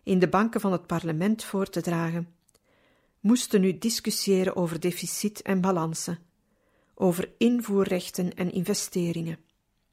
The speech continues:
Het spoorwegnet kreeg een lengte van achthonderdvijftig kilometer, even lang als alle spoorlijnen van de rest van Italië samen.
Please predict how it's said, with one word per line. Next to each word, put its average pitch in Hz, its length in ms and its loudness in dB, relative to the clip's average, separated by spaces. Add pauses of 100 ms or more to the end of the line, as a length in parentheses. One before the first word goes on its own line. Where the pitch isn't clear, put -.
(1120)
Het 185 180 -2
spoorwegnet 214 1000 2
kreeg 180 360 -2
een 175 180 0
lengte 202 320 2
van - 220 -2
achthonderdvijftig 202 960 -2
kilometer, 175 640 0 (960)
even 220 300 6
lang 190 280 2
als - 280 -4
alle 226 220 2
spoorlijnen 185 760 0 (220)
van 175 220 0
de 165 80 -2
rest 208 280 -2
van 220 180 2
Italië 175 680 -4
samen. 160 520 -4